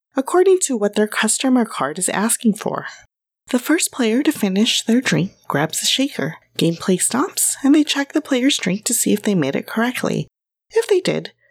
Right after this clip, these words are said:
flip over the customer card for victory points. The harder the drink, the more V Ps it's worth. If the player incorrectly created their drink, the round continues until someone correctly makes their drink.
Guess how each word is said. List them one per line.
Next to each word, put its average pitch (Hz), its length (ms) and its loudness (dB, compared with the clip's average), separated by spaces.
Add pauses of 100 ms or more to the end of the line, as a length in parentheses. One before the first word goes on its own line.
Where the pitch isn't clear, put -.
(140)
flip 190 340 0
over 202 280 2
the 208 100 -2
customer 240 540 0
card 196 400 -2
for 170 120 0
victory 220 400 -2
points. - 520 -4 (440)
The 311 100 0
harder 311 360 2
the 349 160 2
drink, 185 380 -2
the 226 100 0
more 202 240 2
V 202 240 0
Ps 196 380 2
it's - 200 -6
worth. 165 280 -2 (380)
If 277 160 0
the 440 140 0
player 220 340 2
incorrectly 202 840 0
created 165 520 0
their 240 160 2
drink, 165 460 0 (240)
the 220 80 2
round 302 280 2
continues 185 580 2
until 214 220 2
someone 254 440 0
correctly 180 680 -2 (260)
makes 165 240 0
their 165 140 0
drink. 160 460 0